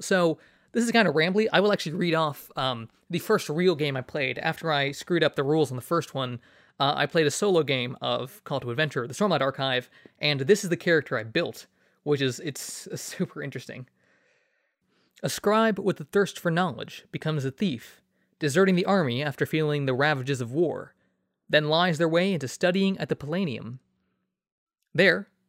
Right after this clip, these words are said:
they come across a world singer and join that order, and then they fall into the world of spycraft.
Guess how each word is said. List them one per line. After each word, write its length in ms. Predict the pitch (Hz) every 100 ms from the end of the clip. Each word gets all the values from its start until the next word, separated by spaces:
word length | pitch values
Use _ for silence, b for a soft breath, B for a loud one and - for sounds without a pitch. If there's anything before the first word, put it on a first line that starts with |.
| _ _ _ _
they 120 | - 147
come 180 | 202
across 240 | 208 208 190
a 60 |
world 260 | 175 208 233
singer 340 | - 127 110 -
and 140 | 135
join 180 | 139 147
that 140 | 143
order, 400 | 160 160 110 101 _ _ _ _ _ _ -
and 120 | 151
then 100 | 180
they 100 | 202
fall 340 | - 202 202 208
into 160 | 180
the 100 | 156
world 260 | 143 160 165
of 100 | 131
spycraft. 760 | - 175 180 - 117 107 -